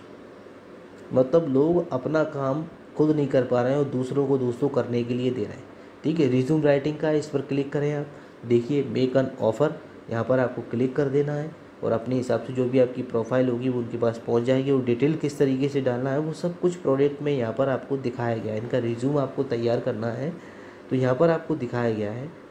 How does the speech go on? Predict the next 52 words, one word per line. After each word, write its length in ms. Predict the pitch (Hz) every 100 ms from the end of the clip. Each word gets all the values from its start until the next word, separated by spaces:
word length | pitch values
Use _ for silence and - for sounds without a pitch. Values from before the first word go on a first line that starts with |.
| - -
कि 60 |
किस 260 | 131 143 -
तरीके 340 | 139 139 160
से 140 | 170 147
इनका 240 | 139 143
resume 460 | 135 120 123 156 143
आपको 260 | 120 -
लिखना 260 | - - -
है। 160 | - - - - - -
"I 120 | 123
have 140 | 127
been 160 | 131 127
self-employed 920 | - 139 139 139 123 120 120 127 127
thirty 320 | 120 117 127
years", 480 | 120 117 120 117 -
ये 60 | 123
देख 200 | 120 117
सकते 280 | 120 -
हैं 80 | 120
यहाँ 120 | 123 127
पर 200 | 123 131 - - - - - -
सब 180 | 127 -
कुछ, 140 | 131 123
date 380 | - 123 123 -
wait 300 | 117 127 127
सब 260 | 170 170
कुछ 220 | - 156 123
यहाँ 160 | 113
पर 120 | 110
लिखा 220 | 123 - 120
हुआ 220 | 113 117
रहा। 100 | 127
इस 200 | 143 -
तरीके 340 | 147 147 156
से 140 | 170 151
आपको 260 | 127 131
यहाँ 180 | 135 120
पर 140 | 110 120
ये 200 | 117 113
है 120 | 120
वो 240 | 123 127
इनको 300 | 123 110 139 170 - - - -
resume 360 | 120 123 156
जो 180 | 147 127
है 60 | 113
वो 120 | 117
तैयार 400 | 135 110 107 117
करके 320 | 120 107 -
आपको 280 | 113 98 123
देना 240 | 120 117
है। 840 | - - - - - - - - 120
बस 240 | 151 156